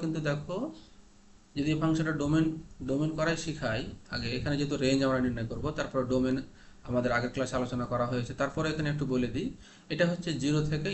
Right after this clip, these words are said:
ইনফিনিটি, জিরো থেকে ইনফিনিটি সমান আছে যেহেতু শুধু থার্ড ব্র্যাকেট, আর এটা হচ্ছে মাইনাস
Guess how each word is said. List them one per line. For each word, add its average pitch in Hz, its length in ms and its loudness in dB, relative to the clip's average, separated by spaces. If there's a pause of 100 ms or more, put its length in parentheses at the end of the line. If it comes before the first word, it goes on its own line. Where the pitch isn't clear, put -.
ইনফিনিটি, 120 460 -4 (1700)
জিরো 131 180 0 (120)
থেকে 151 220 -4 (200)
ইনফিনিটি 110 380 -6 (100)
সমান 139 300 0
আছে 139 220 -2
যেহেতু 139 300 -4
শুধু 147 180 -2
থার্ড 120 280 -2
ব্র্যাকেট, 110 320 -4 (460)
আর 143 180 4
এটা 156 120 6
হচ্ছে 160 240 0
মাইনাস 143 500 4